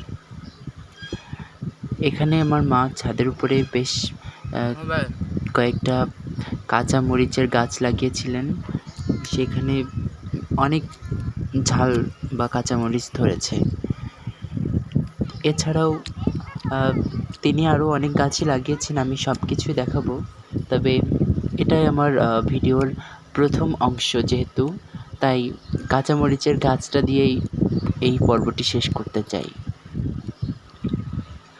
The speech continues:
আর ভিডিওটি বিকেলে ধারণ করা, যার কারণে হয়তোবা একটু দৃশ্যায়ন আপনাদের কাছে খারাপ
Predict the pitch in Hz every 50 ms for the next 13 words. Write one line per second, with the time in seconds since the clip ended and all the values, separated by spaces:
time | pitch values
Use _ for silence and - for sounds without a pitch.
0 | - - - - - - - 143 151 156 147 143 - 135 139 139 156 156 156 -
1 | - 175 170 - 139 - - - 139 135 143 135 - 151 147 156 147 143 135 131
2 | 131 127 143 - 135 127 135 131 135 135 127 120 - 135 131 135 131 - 139 135
3 | 131 - - - - - - - 135 131 117 - 131 135 135 135 131 127 127 -
4 | - - 139 135 135 131 131 127 135 135 127 - - - 139 131 127 131 135 131
5 | 131 - 123 120 - 123 127 127 127 139 131 - - 143 135 127 - - - -
6 | - - - - 123 123 127